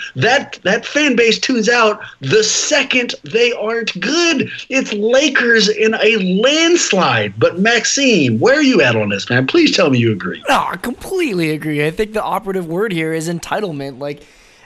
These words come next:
Speaker 2: I, I can, Cleveland had such a dearth of titles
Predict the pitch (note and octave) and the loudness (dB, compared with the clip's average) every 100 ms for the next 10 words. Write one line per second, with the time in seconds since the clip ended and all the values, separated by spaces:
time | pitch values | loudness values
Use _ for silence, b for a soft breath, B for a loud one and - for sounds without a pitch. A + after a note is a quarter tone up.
0 | _ C4+ - F3+ F#3+ A3 G#3 - C#4+ G#3 | _ -8 -4 -6 -4 -6 -6 -10 -18 -20
1 | F#3+ G#3+ b - G3 A#3+ C4+ C#4 A3+ G3+ | -20 -20 b -12 -4 -4 -4 -4 -4 -4
2 | G#3 F#3 D3 C3+ D#3+ D3+ F3+ - - D3+ | -6 -6 -10 -12 -8 -8 -8 -10 -10 -10
3 | C#3 C3 D3+ F#3+ A3 A#3 | -10 -8 -6 -6 -6 -10